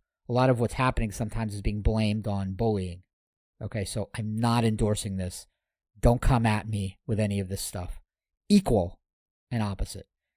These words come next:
If you get verbally bullied, verbal bullying back. But it's not bullying, it's defending yourself. The, the problem with some of this stuff is if you don't know who's doing it, like the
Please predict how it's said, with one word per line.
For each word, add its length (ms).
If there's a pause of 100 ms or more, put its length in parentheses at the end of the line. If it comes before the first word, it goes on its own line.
(220)
If 80
you 80
get 160
verbally 800 (320)
bullied, 500 (760)
verbal 460
bullying 600
back. 440 (220)
But 100
it's 120
not 260
bullying, 580 (120)
it's 220
defending 460
yourself. 520 (320)
The, 160
the 140
problem 360
with 140
some 240
of 120
this 140
stuff 460
is 260
if 140
you 80
don't 260
know 140
who's 240
doing 300
it, 260
like 300
the 420